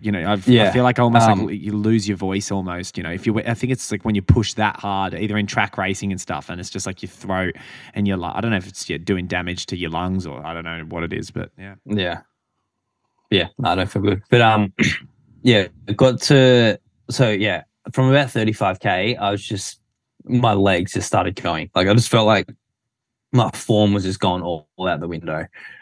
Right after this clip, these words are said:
Speaker 1: Yeah.
Speaker 2: And, uh, yeah, I was just, my legs are just really tired. Um,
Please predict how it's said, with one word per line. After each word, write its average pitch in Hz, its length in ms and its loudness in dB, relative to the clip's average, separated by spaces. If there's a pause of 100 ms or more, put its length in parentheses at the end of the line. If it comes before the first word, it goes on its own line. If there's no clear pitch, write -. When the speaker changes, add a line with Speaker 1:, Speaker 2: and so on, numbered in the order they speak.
(120)
Speaker 1:
Yeah. 101 60 2
Speaker 2:
And, 87 380 0 (840)
uh, 101 300 4
yeah, 92 280 2
I 95 40 -2
was 101 100 0
just, 98 220 -4
my 101 120 0
legs 92 300 2
are 95 40 2
just 82 280 -2 (640)
really 110 500 6
tired. 90 440 4 (960)
Um, 92 440 2